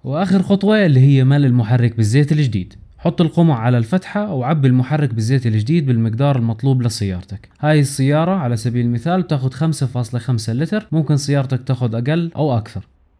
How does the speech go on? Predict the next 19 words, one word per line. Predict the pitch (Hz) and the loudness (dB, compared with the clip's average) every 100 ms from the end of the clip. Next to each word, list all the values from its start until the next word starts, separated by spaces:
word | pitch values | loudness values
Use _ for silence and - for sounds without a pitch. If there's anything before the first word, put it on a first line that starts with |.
| _ _ _ _ _ _ _ _ _ _ _ _ _ _ _ _ _ _ _ _ _ _ _ _ - - | _ _ _ _ _ _ _ _ _ _ _ _ _ _ _ _ _ _ _ _ _ _ _ _ -16 -4
وعلبة | 120 151 143 - | 0 4 2 0
الزيت | 104 139 175 | -2 0 0
عليها | 117 123 131 | 0 2 4
مقياس | 117 107 131 135 110 | 4 2 2 2 2
مدرج | 104 131 175 165 147 | 0 0 0 -2 -2
بورجيك | 127 127 131 147 147 | -2 0 -2 -2 0
كم | 151 | 0
صبيت | 135 117 139 143 | 0 0 0 0
منها، | 160 147 160 | 2 2 0
بس | 147 123 147 | -2 -4 0
لازم | 151 131 113 | 0 2 2
العلبة | 113 131 127 135 113 | 0 0 2 2 2
تكون | 110 - 127 117 | -4 0 2 2
مستوية، | 110 - 95 92 - | 0 -2 -4 -4 -8
فحطها | 123 139 143 139 | -2 -2 2 0
على | 131 131 | 2 0
الأرض | 143 165 131 | 0 0 2
لما | 127 110 | 4 2
تقيس. | 98 87 - | -2 -10 -14